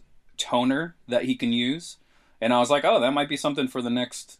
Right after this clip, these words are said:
you know, the next book." But, um, you know, not this one, obviously. I already had my tiers set and everything. So, um, yeah, I've managed to bang all of that stuff out. Once he told me the lead time, too, I was like, "Well, let me get you those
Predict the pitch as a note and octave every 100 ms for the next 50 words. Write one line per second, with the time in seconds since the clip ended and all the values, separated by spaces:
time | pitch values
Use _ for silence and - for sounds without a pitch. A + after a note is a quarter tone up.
0 | - A#2+ A#2 A2 A2 A2+ - A#2 C3 -
1 | - B2+ G#2+ G2 G2+ G2 G2+ G2 G2 G#2+
2 | - G#2 - G2 G2+ G2 F2+ G2 G2 G2
3 | G2 G2+ F#2 F#2 _ _ _ - A#2 A2
4 | G#2+ - G2+ - G2+ G2+ G2 - G2 G2
5 | - F#2+ F#2 - - - - G2 G2 F#2+
6 | F2+ F2+ _ _ A#2 C#3+ A2+ B2+ B2 -
7 | A2 A#2+ A2+ A2 A2 B2+ B2 A2+ A#2 G#2+
8 | - A2+ A2 - G#2 G#2+ G#2+ - - _
9 | - C#3 C3+ E3+ E3+ D3+ B2+ G#2+ A#2 C3+
10 | B2+ G#2+ G2 F2+ B2 D#3 A2 A2+ A2+ G#2+
11 | - B2 B2 A2+ - _ - G2 A2+ -
12 | C3+ C#3 C3 C3 C3 A#2 A2+ G#2+ G2+ -